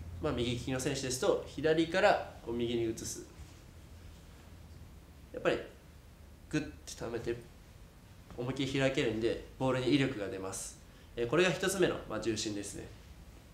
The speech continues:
えー、次に、えー、真ん中に重心を置いたパターン、まあ、パターンというか、えー、軸、重心なんですけれども、えー、これは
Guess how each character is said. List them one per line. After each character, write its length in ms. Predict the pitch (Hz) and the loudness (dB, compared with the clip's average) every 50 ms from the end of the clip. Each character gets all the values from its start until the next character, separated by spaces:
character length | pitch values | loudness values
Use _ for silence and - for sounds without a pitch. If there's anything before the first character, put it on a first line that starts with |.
| - - - - - - - - - - - - | -20 -20 -20 -18 -18 -18 -16 -16 -16 -16 -10 -2
え 140 | - 120 120 | 0 0 0
ー、 40 | |
次 260 | 117 - 156 175 208 196 | 2 4 4 4 6 4
に、 260 | 147 - - - - - - - - - - - - - - - | 4 2 2 -2 -10 -16 -18 -20 -20 -20 -20 -18 -18 -18 -14 -10
え 120 | - - | -8 -4
ー、 40 | 98 | -2
真 140 | 110 127 143 | 0 2 4
ん 40 | 156 | 4
中 180 | 165 160 160 | 4 6 6
に 240 | 151 147 139 - - 120 | 4 2 2 0 -4 -4
重 120 | 120 123 | -4 -2
心 220 | 120 120 131 123 117 | -2 -2 0 0 0
を 60 | 113 | 2
置 80 | 113 113 | 2 0
い 40 | 113 | 0
た 120 | 113 110 | 0 -2
パ 160 | - - 120 | -2 -2 -4
タ 120 | 117 120 113 | -4 -2 -2
ー 40 | 98 | -2
ン、 40 | 92 - - | -2 -4 -6
ま 120 | 113 110 104 | -8 -8 -6
あ、 20 | |
パ 140 | 107 113 110 | -4 -4 -2
タ 80 | 120 | -2
ー 60 | 117 117 | -2 -2
ン 20 | |
と 100 | - - | -2 -6
い 60 | - | -8
う 20 | - | -8
か、 240 | - - - - - - - - - - - - - - - - | -8 -8 -8 -8 -10 -14 -18 -20 -20 -20 -20 -18 -18 -18 -16 -12
え 300 | - - 104 101 101 101 | -8 -8 -6 -6 -6 -6
ー、 40 | 98 | -6
軸、 280 | 107 113 110 113 107 104 - - - - - - - - - - - - - - - | -6 -6 -4 -4 -6 -6 -6 -8 -14 -16 -18 -20 -18 -18 -18 -18 -18 -18 -18 -16 -8
重 160 | - 117 110 | -4 -2 -2
心 180 | 113 - 117 110 | 0 0 0 0
な 80 | 110 | 0
ん 60 | 104 98 | 0 -2
で 80 | 98 | -2
す 100 | - - | -4 -4
け 60 | - | -2
れ 80 | 101 98 | -2 -2
ど 100 | 101 107 | -2 -2
も、 300 | 113 120 113 120 - - - - - - - - - - - | -2 -2 -2 -2 -4 -8 -14 -18 -18 -18 -20 -18 -16 -12 -10
え 140 | - - - | -8 -8 -8
ー、 0 | |
こ 120 | - - | -2 2
れ 80 | 131 151 | 6 8
は 400 | 175 175 175 160 - - - - | 10 10 10 10 8 4 -4 -8